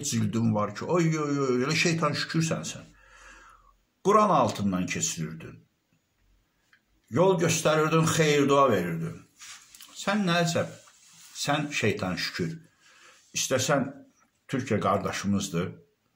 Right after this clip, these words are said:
Hamı gördü ki, bu müharibə dövründə bizə doğrudan da böyük qardaşlıq elədi, sağ olsun. Niyə ağız açmırsan bir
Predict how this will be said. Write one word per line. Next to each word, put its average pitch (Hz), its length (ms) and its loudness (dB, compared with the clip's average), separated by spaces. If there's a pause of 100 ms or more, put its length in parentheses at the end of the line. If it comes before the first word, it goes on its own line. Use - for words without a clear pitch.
(160)
Hamı 117 200 4
gördü 98 320 0
ki, 82 240 -6
bu 110 200 2
müharibə 98 400 0
dövründə 90 460 -2
bizə 110 240 2
doğrudan 113 440 4
da 92 140 0
böyük 95 260 0
qardaşlıq 87 520 -4
elədi, 82 220 -6
sağ 110 260 2
olsun. - 320 -8 (1300)
Niyə 240 160 6 (160)
ağız 117 200 0
açmırsan 98 580 -2
bir 101 200 -4